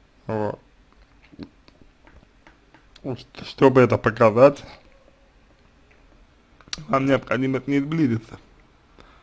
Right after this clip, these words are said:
Чтобы с ней сблизиться, необходимо что-то общее.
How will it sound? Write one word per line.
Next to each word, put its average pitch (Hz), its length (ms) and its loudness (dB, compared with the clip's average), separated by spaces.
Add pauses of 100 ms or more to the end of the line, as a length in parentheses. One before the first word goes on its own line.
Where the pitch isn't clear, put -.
(800)
Чтобы 135 240 4
с - 120 -4
ней 131 160 6
сблизиться, 143 480 2
необходимо 123 640 0
что-то 143 320 0
общее. 175 600 0